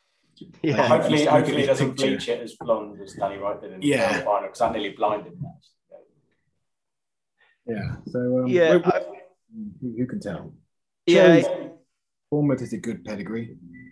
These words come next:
Speaker 2: that he was there. They have a good track record of bringing decent players through, so that's positive. But who knows?
Speaker 3: I, I, I think he's, I think it's a good signing. I think, you know, we, you, like, we look at,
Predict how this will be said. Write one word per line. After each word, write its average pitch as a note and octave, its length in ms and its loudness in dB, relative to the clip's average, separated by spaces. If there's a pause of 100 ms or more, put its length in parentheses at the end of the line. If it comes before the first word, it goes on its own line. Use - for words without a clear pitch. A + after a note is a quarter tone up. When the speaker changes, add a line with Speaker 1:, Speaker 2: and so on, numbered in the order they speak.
(580)
Speaker 2:
that - 100 -6
he A2 140 -6
was G#2 180 -8
there. A2 480 -6
They G#2 180 -4
have G2+ 160 -6
a F#2 140 -6 (320)
good A#2 160 -2
track G2+ 220 -4
record G#2 260 -8
of F#2+ 140 -10
bringing G2 240 -4
decent F#2+ 360 -6
players F#2 360 -8
through, C#3+ 340 -4
so F2+ 140 -12
that's F2 180 -6
positive. A#2+ 520 -8 (100)
But F#2 140 -8
who F#2+ 120 -8
knows? C#2+ 300 -10 (2500)
Speaker 3:
I, - 60 2
I, B2+ 360 4
I - 40 -2
think A2+ 160 0
he's, A2 160 -6
I A#2 140 2
think A2+ 160 -2
it's G#2+ 120 -8
a G#2 60 -10
good A2+ 160 -8
signing. B2 420 0
I G2 120 2
think, A2 280 -6
you G2+ 140 -10
know, F#2+ 260 -2
we, G#2+ 120 -8
you, G#2+ 340 -12
like, G2+ 220 -2
we G#2+ 80 -6
look G#2+ 220 -4
at, G#2 120 -8